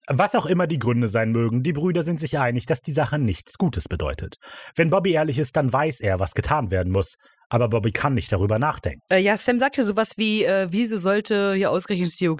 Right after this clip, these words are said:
Speaker 2: Fall, dieses blöde Kuhkaff auserwählt sein?“ So. Und dabei ist Sioux Fall echt groß so. Es hat zweihunderttausend Einwohner wohl und ist einer der größten Städte in South Dakota. <laughs>
Speaker 1: Ja, also es,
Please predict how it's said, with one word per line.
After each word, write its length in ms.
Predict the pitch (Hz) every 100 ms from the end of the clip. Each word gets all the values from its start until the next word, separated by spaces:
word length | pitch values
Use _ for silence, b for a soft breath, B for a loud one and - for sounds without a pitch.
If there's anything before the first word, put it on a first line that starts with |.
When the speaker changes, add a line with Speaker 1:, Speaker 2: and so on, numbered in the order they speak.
| -
Speaker 2:
Fall, 420 | 208 240 240 240
dieses 180 | 175 160
blöde 240 | - 185 170
Kuhkaff 440 | - 240 - 220
auserwählt 560 | 170 208 208 196 202 190
sein?“ 300 | 196 190 185
So. 240 | 185 190 B B B -
Und 120 | 185
dabei 160 | 208
ist 140 | 196 -
Sioux 160 | 247 208 -
Fall 360 | - 208 190 196
echt 240 | - 196 -
groß 260 | 175 180 -
so. 100 | 147
Es 120 | 151
hat 140 | 165 -
zweihunderttausend 680 | - 190 180 - 175 165 156
Einwohner 520 | 151 151 151 151 151
wohl 180 | 151 165
und 120 | 170
ist 80 | 151
einer 160 | 165 165
der 80 |
größten 300 | 156 165 160
Städte 300 | 165 185 -
in 120 | 165 147
South 220 | 165 160
Dakota. 540 | 160 160 165 170 151 - -
<laughs> 180 | 233 - _ -
Speaker 1:
Ja, 80 | 165
also 200 | 135
es, 120 | 143